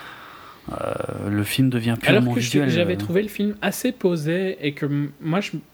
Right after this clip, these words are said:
Speaker 2: je, je le trouvais bien, tu vois. Euh, je trouve même que c'est que la manière dont elle l'apprend, je trouve que c'est intéressant. Parce
Speaker 1: Oh.
Speaker 2: que, euh,
Speaker 1: Bah, tu peux peut-être
Speaker 2: ben
Speaker 1: me l'expliquer, parce que moi, j'ai pas compris. Moi, j'ai trouvé que ça sortait de nulle part et que ça n'avait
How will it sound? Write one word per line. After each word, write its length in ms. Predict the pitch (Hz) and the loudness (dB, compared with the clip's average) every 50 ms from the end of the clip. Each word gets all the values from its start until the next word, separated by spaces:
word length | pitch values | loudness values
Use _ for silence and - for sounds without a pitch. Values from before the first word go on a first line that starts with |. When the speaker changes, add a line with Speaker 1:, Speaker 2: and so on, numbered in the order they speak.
| _ _ - - | _ _ -16 -14
Speaker 2:
je, 680 | 160 151 147 147 139 131 135 139 139 139 139 139 143 139 | -12 -12 -8 -6 -4 -2 -2 -2 0 0 -2 -2 -2 -4
je 100 | 131 135 | -2 0
le 80 | 143 151 | -2 -2
trouvais 240 | 143 - 165 170 | -2 -2 -2 -2
bien, 220 | 185 180 214 311 440 - | -2 -2 -4 -6 -6 -8
tu 100 | - - | -8 -4
vois. 160 | 131 135 175 - - - - - - - - - - - | -4 -4 -4 -6 -10 -20 -20 -20 -20 -20 -20 -20 -14 -6
Euh, 680 | - 135 135 139 135 135 135 135 135 139 135 135 139 151 147 - - - - - - - - - - - _ - - _ - - - - - - - - - - - - - - - - - | -4 -2 0 0 0 -2 -2 -2 -2 -2 -2 -2 -2 -4 -6 -6 -14 -16 -16 -16 -12 -12 -14 -14 -16 -20 _ -20 -18 _ -16 -16 -16 -18 -20 -20 -20 -20 -20 -20 -20 -20 -20 -20 -20 -18 -12
je 80 | - | -2
trouve 180 | - 254 240 226 | 0 2 2 2
même 160 | 262 320 285 | 2 0 -2
que 140 | - - 190 | 0 0 -2
c'est 340 | - - 202 180 180 - - - - 151 - - - - - - - - - - | 2 2 2 2 2 -2 -8 -12 -12 -12 -12 -12 -14 -18 -20 -20 -20 -20 -20 -4
que 100 | _ - | _ 4
la 120 | 180 185 180 | 4 4 4
manière 320 | 180 190 190 208 233 220 | 2 2 0 2 0 0
dont 160 | 170 165 170 151 | 0 0 0 0
elle 140 | - 165 160 | 0 0 2
l'apprend, 320 | 160 156 151 - - 208 | 2 0 0 0 -2 -2
je 80 | 202 - | -2 -2
trouve 180 | - - 143 143 | -4 -4 -4 -2
que 100 | - 139 | -2 -4
c'est 140 | - - | -2 0
intéressant. 520 | 135 139 131 - 143 135 147 143 - 156 156 - - - - - - - - - - | -2 -2 0 -2 0 0 0 -2 -4 -8 -8 -8 -8 -10 -10 -12 -12 -14 -18 -4 0
Parce 160 | 135 131 - | 0 2 2
Speaker 1:
Oh. 80 | 127 120 | 2 2
Speaker 2:
que, 60 | 113 | 2
euh, 140 | 139 135 135 135 135 135 131 135 131 131 131 131 135 139 - - - - - - - - - - - - - - - - - | 2 2 0 0 -2 -2 -2 -4 -4 -4 -6 -6 -8 -10 -12 -16 -18 -18 -18 -20 -20 -20 -20 -20 -20 -16 -12 -12 -12 -6 4
Speaker 1:
Bah, 140 | 127 127 120 123 | 4 4 4 4
tu 140 | 127 - 139 | 0 -2 2
peux 120 | 131 165 156 | 4 2 2
peut-être 260 | 143 - 170 170 170 | 4 2 2 4 6
Speaker 2:
ben 60 | 175 | 6
Speaker 1:
me 40 | 156 | 4
l'expliquer, 360 | 151 147 - - 170 - 202 | 4 2 -4 -6 -2 -2 0
parce 140 | 170 165 - | 0 0 2
que 80 | - 147 | 4 4
moi, 120 | 147 151 | 4 4
j'ai 120 | 139 135 135 | 2 0 0
pas 120 | 135 127 | 0 0
compris. 320 | 117 - 135 131 - - | 2 2 0 2 4 2
Moi, 120 | 127 120 117 | 4 4 4
j'ai 120 | 117 123 | 2 0
trouvé 220 | 123 - - 160 156 | 0 2 2 2 4
que 60 | - | 2
ça 80 | - | -2
sortait 320 | 120 - - 123 - - 135 | -2 0 -2 -4 0 0 2
de 60 | 127 | 4
nulle 160 | 131 131 131 127 | 4 4 4 2
part 300 | - - 156 160 151 131 | 0 2 2 4 4 2
et 80 | 123 | 0
que 80 | 120 - | 0 -2
ça 140 | - - 113 | 0 0 2
n'avait 300 | 117 117 110 120 123 | 2 2 0 0 -2